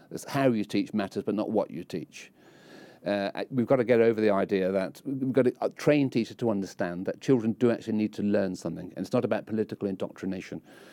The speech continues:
So we've got to somehow reform teacher training. That's absolutely key.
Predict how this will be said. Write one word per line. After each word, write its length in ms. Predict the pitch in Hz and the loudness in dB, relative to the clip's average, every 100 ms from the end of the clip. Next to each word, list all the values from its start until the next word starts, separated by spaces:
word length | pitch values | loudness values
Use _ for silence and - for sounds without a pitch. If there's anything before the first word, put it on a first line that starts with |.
| - | -20
So 160 | - 113 | 0 2
we've 160 | 117 | 2
got 180 | - 160 | 2 0
to 180 | - 139 - | 0 -4 -6
somehow 460 | - 147 117 107 101 | 0 0 2 0 0
reform 600 | 104 101 - 127 107 101 | -2 -2 2 4 4 -2
teacher 380 | - - - | -6 -6 -6
training. 420 | 90 - 98 90 90 | -8 -4 -4 -4 -6
That's 240 | - - | -6 -6
absolutely 600 | 123 - - 113 101 95 | -8 -8 -8 -4 -4 -6
key. 400 | - - 90 82 | -12 -6 -4 -6